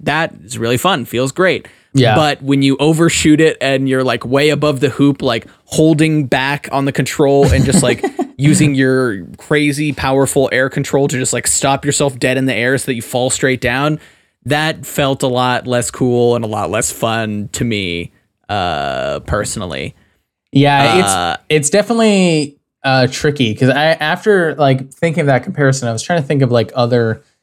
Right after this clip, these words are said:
Speaker 2: games that have a swinging mechanic, and, and wasn't this, uh, kind of one of the,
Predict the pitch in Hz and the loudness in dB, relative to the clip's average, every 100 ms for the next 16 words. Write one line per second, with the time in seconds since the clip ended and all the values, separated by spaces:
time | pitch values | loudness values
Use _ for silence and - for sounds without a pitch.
0 | _ - 117 127 127 123 120 - 117 107 | _ -6 0 2 2 2 0 0 0 0
1 | - 131 117 113 123 110 - - 131 127 | -4 -4 -2 -2 -2 -2 -2 2 2 2
2 | 110 107 - 135 110 101 127 123 123 135 | 0 -4 -2 -2 -2 -4 -2 0 0 2
3 | 139 170 190 190 135 160 - - 135 123 | 4 4 2 2 2 2 0 -2 0 2
4 | 120 117 113 - _ _ _ _ - 139 | 2 0 -2 -8 _ _ _ _ -6 -2
5 | 143 143 123 147 131 135 131 131 123 123 | 2 2 0 0 2 4 4 4 4 4
6 | 123 120 120 | 4 2 0